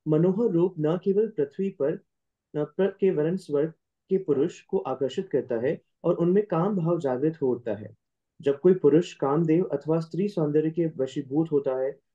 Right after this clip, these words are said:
तो वह पत्थर के तुल्य जड़ हो जाता है। स्त्रियों के अंग चालन से मोहित होकर पुरुष सभी, अ, पुरुष इसी भौतिक संसार में रहना चाहता है। इस प्रकार स्त्री के सुंदर दर्शन तथा गति मात्र से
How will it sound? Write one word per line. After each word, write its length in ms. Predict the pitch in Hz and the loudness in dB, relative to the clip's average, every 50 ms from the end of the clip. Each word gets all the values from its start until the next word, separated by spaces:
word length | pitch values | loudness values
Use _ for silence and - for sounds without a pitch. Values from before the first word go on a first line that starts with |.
| _ _ | _ _
तो 60 | 170 | 0
वह 200 | 147 156 165 160 - | 2 2 0 0 0
पत्थर 380 | 156 143 - - - 190 196 202 | -2 -2 -2 -2 -2 -2 -2 0
के 120 | - 214 | -2 -4
तुल्य 420 | 208 - 180 175 175 180 185 165 170 | -2 0 -2 0 0 0 -2 -2 -2
जड़ 200 | - 147 160 175 | 0 0 2 2
हो 180 | 160 156 147 139 | 2 0 0 0
जाता 360 | - 127 107 98 110 107 104 | 0 -2 -6 -4 -6 -8 -8
है। 340 | 104 101 107 - _ _ _ _ _ _ _ _ _ | -10 -14 -16 -20 _ _ _ _ _ _ _ _ _
स्त्रियों 320 | _ - _ 202 196 240 277 | _ -4 _ 2 2 2 0
के 120 | - 302 | -2 -6
अंग 260 | - - 170 190 220 | -4 -2 -2 -2 -2
चालन 360 | 220 - 202 185 180 185 190 190 | -2 -2 -2 0 0 0 0 0
से 180 | - 190 190 | 0 0 2
मोहित 300 | 165 156 143 139 175 180 - - | 2 2 2 2 0 -2 0 0
होकर 280 | 151 143 143 - 160 165 | 0 0 2 2 0 0
पुरुष 420 | 160 - 156 165 185 190 - - - _ _ _ _ _ _ | 0 -2 0 0 0 -2 -4 -12 -20 _ _ _ _ _ _
सभी, 500 | - - 185 175 175 233 247 - - _ _ _ | -2 0 0 0 2 -2 -6 -6 -10 _ _ _
अ, 180 | 127 139 139 139 139 135 | -8 -8 -8 -6 -2 -4
पुरुष 420 | 131 - - 160 175 247 247 - - - | -4 0 2 4 4 4 2 -4 0 0
इसी 240 | 165 165 - 254 208 | 0 0 2 -2 -2
भौतिक 380 | 160 147 151 151 151 202 202 | 0 0 0 2 2 0 -2
संसार 540 | - - 160 160 160 - 156 135 135 151 160 | 0 0 0 0 0 0 -2 -2 -2 -2 0
में 280 | 165 156 147 156 170 165 - | 0 2 2 0 0 -2 -4
रहना 340 | - 135 131 139 151 151 | -4 -4 -2 0 -2 -2
चाहता 380 | 151 - 131 107 104 117 113 104 | -2 -4 -6 -6 -4 -4 -4 -4
है। 200 | 104 104 107 - _ _ _ _ _ _ _ _ _ - | -6 -8 -12 -16 _ _ _ _ _ _ _ _ _ -2
इस 160 | 139 139 - | -2 -2 0
प्रकार 300 | - 147 - 143 151 180 | -2 0 2 2 2 2
स्त्री 260 | - - 151 143 151 | 0 -2 -2 -2 0
के 120 | - 185 | 0 -2
सुंदर 380 | 170 175 - 139 139 147 180 180 | -2 0 -2 -2 0 2 0 2
दर्शन 360 | 160 135 131 131 - 170 165 | 2 2 0 0 0 -2 0
तथा 240 | 165 165 165 175 165 | 0 0 0 0 -2
गति 340 | - 123 123 120 165 175 175 | 0 0 -2 0 0 0 0
मात्र 340 | 147 127 120 113 - 123 117 | 0 -2 -4 -2 -2 -4 -4
से 320 | 120 - 131 156 226 | -2 -2 -2 -2 -2